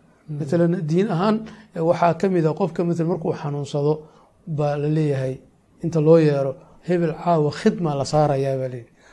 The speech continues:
Speaker 2: Labuu noqonaya, ama waa noolaan ama waa dhiman. Macnaa, wixii kalaa lagala soo quustay. Haddii dawo ahayd waa lagala soo quustay, haddii ay waxyaabo kale ahayd,
Speaker 1: Mm.
Speaker 2: markaasaa Qur-aanka la soo xasuusanaya.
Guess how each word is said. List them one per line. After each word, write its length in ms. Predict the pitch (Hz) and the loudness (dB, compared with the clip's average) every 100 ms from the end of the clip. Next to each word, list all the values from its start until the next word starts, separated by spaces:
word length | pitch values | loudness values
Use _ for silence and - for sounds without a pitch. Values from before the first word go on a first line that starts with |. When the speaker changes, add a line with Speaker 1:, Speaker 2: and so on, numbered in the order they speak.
| - | 2
Speaker 2:
Labuu 360 | 170 254 240 185 | 8 8 8 2
noqonaya, 480 | 170 165 165 147 165 | 2 4 4 2 2
ama 200 | 160 160 | 4 6
waa 220 | 160 156 | 6 4
noolaan 400 | 160 165 202 311 | 4 4 4 4
ama 140 | 214 | 0
waa 160 | 156 147 | 0 0
dhiman. 260 | 147 151 156 - - _ _ _ - | -2 -2 -4 -10 -20 _ _ _ -10
Macnaa, 200 | 143 175 | -4 0
wixii 180 | 202 | 2
kalaa 200 | 226 214 | 4 6
lagala 240 | 175 165 170 | 6 6 6
soo 180 | 165 139 | 4 -2
quustay. 320 | 135 123 - _ _ _ _ - | -6 -10 -16 _ _ _ _ -8
Haddii 220 | 139 165 | 0 2
dawo 220 | 160 160 165 | 4 2 2
ahayd 140 | 151 | 0
waa 100 | 147 | 0
lagala 220 | 151 160 | 0 0
soo 180 | 160 165 | 0 -2
quustay, 400 | 165 175 170 208 220 - - - | -2 -6 -4 -4 -6 -20 -20 -10
haddii 400 | 156 143 180 185 | -6 -4 -2 0
ay 340 | 160 156 156 | 0 0 -2
waxyaabo 380 | 151 - 151 165 | -4 -4 -4 -2
kale 200 | 170 160 | 0 0
ahayd, 280 | 160 165 175 | 0 0 -2
Speaker 1:
Mm. 260 | 156 156 160 - | -4 -12 -16 -6
Speaker 2:
markaasaa 540 | 185 180 175 160 160 147 | -6 -2 -2 0 -2 -2
Qur-aanka 360 | 160 156 151 | -2 -2 -2
la 80 | 147 | -6
soo 140 | 160 | -4
xasuusanaya. 680 | 147 147 143 - 131 120 113 | -4 -6 -8 -8 -8 -8 -12